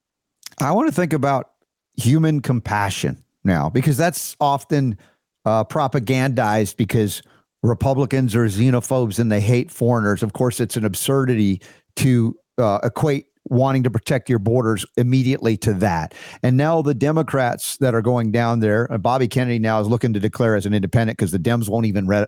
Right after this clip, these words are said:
let him run fairly, not a surprise. But then again, the establishment parties are, are known to kinda keep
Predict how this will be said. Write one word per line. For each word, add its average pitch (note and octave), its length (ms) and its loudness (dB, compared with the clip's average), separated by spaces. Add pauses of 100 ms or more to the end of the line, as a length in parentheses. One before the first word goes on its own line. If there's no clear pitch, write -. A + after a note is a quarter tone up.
let A2 180 2
him E2 200 -2
run A2 320 0
fairly, F#2+ 540 -2 (140)
not G2+ 220 -2
a - 20 -10
surprise. F#2+ 640 -4 (500)
But A#2 160 -2
then C#3 140 0
again, C3 240 0
the A#2 100 0
establishment A#2+ 640 -2
parties A#2 400 0
are, A2+ 300 0 (140)
are A#2 180 0
known C3+ 400 2
to B2+ 100 -2
kinda A2 240 -2
keep C3 320 0